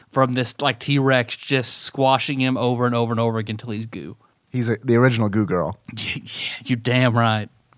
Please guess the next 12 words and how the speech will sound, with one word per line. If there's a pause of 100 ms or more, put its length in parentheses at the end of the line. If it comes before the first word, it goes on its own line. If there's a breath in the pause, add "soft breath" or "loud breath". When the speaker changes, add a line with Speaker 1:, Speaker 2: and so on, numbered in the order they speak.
(540)
Speaker 1:
Yeah,
so
that's
Mario
is
Missing
for
the (160)
S
N
E
S.